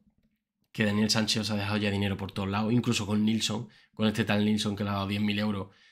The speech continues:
que al final han sido para nada, porque ni ha testificado, ni ha podido, ni ha querido, o yo no sé al final qué historia ha pasado, pero está claro que al final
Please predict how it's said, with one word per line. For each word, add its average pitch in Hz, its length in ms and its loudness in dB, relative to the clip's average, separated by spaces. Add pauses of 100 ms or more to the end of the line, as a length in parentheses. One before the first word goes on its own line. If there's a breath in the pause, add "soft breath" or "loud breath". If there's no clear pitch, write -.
(120 soft breath)
que - 80 -4
al 110 80 2
final 107 280 4
han 107 100 4
sido 104 260 2
para 101 160 0
nada, 113 180 2
porque 98 300 -4
ni 110 180 -2
ha 110 80 0
testificado, 113 800 -2 (320 soft breath)
ni 107 180 0
ha 110 80 2
podido, 110 400 2
ni 101 160 0
ha 107 100 2
querido, 110 420 0
o 107 120 -8
yo 110 120 -2
no 107 80 -2
sé 104 140 -4
al 98 80 -6
final - 260 -12
qué - 120 -20
historia 110 280 -4
ha - 20 -6
pasado, 101 340 -4
pero - 160 -18
está 101 200 -10
claro 98 260 -6
que 98 60 -10
al 98 60 -8
final 104 360 -4